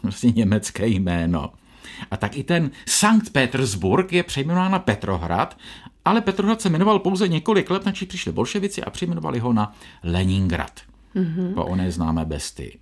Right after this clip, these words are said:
Speaker 2: Aha, takže je pojmenován vlastně původně po svatém Petrovi, nikoliv po tomto
Speaker 1: Ano,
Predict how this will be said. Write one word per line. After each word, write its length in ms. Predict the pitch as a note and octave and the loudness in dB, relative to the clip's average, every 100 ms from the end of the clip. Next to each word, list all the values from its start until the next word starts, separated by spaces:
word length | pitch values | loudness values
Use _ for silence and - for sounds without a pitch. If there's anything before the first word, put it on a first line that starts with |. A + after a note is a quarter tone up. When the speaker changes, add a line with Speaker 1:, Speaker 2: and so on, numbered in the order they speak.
| - | -8
Speaker 2:
Aha, 220 | F#3 G3 | -4 -2
takže 380 | G3+ G#3 G3 F#3+ | -2 -2 0 0
je 500 | A3+ G#3+ A3 G#3 G#3+ A3 | 2 2 0 0 -2 2
pojmenován 640 | A3 A3 A3 A3 A3 A3 | 4 4 4 2 2 2
vlastně 520 | G#3+ G3+ - - A#3 | 0 -2 -4 0 0
původně 480 | A#3 A#3 A3 A3+ A3+ | 2 0 0 2 2
po 140 | A3+ | 0
svatém 400 | A3+ A3+ A3+ A#3 | -2 0 2 2
Petrovi, 400 | A#3+ G#3 G#3 G#3+ | 2 2 2 6
nikoliv 580 | A#3 A3 G#3+ A#3+ B3+ B3 | 6 6 6 4 4 2
po 160 | - A#3 | 0 -4
tomto 600 | - A#3 G3+ G#3 F#3+ | 0 0 2 0 0
Speaker 1:
Ano, 40 | A3 | 0